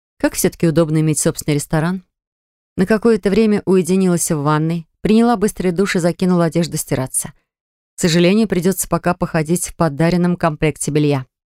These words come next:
Но стирку поставила недолгую. Плюс тут есть сушильная машина. С ней все быстро высохнет. А может, даже лягу спать уже в своем белье.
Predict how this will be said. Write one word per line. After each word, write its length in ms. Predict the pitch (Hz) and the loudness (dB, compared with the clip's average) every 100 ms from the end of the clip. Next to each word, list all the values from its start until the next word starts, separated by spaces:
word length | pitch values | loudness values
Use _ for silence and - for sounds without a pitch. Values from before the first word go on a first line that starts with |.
| _ | _
Но 140 | 214 233 | 2 2
стирку 360 | - 240 - | 0 -2 -2
поставила 540 | 190 208 - 214 202 202 | -2 -2 0 0 2 2
недолгую. 720 | 214 170 160 143 151 156 151 _ _ | 0 2 0 0 -2 -2 -8 _ _
Плюс 320 | 254 320 - | 0 0 0
тут 200 | 233 208 | -2 0
есть 340 | 220 233 - _ | 0 0 -4 _
сушильная 480 | - 220 220 208 190 | -4 0 2 2 2
машина. 520 | 190 - 147 131 139 _ _ _ _ _ | 0 0 -4 -8 -12 _ _ _ _ _
С 100 | - | -2
ней 120 | 180 | 0
все 180 | - 180 | 2 0
быстро 280 | 190 - 156 | 0 0 0
высохнет. 540 | 156 151 - 139 _ _ _ | 0 -4 -10 -12 _ _ _
А 120 | - | 0
может, 260 | 170 165 143 | 2 2 0
даже 220 | 160 156 | -2 2
лягу 200 | 156 147 | 0 0
спать 340 | 151 - 151 147 | -4 -2 -4 -2
уже 220 | 143 143 | -4 -2
в 80 | - | -4
своем 420 | - 143 143 127 | -2 -2 -2 -2
белье. 320 | 123 117 | -6 -6